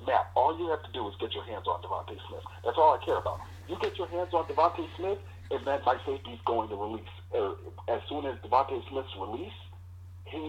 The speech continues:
is then going to get picked up by the safety. So all you need to do is get jammed. Here's the problem. I don't know if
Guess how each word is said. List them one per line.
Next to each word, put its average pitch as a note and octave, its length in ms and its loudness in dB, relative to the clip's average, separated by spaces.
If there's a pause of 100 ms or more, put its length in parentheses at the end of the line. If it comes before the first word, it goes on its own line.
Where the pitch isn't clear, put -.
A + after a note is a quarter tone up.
(160)
is - 180 -2
then B2+ 140 -2
going A#2+ 180 4
to A2 60 -8
get G#2+ 140 -2
picked G#2+ 200 -4
up G2+ 120 0
by F#2+ 100 2
the - 260 -6
safety. - 220 -12 (540)
So A#2+ 280 4
all - 220 6
you - 80 -12
need - 140 -10
to - 80 -10
do D#3+ 140 -2
is B2 80 -4
get - 180 -4
jammed. - 340 -2
Here's F3+ 240 -4
the - 60 -8
problem. G#3+ 400 4 (600)
I A#3+ 120 12
don't G3+ 220 4
know F#3 260 4
if F4+ 140 -2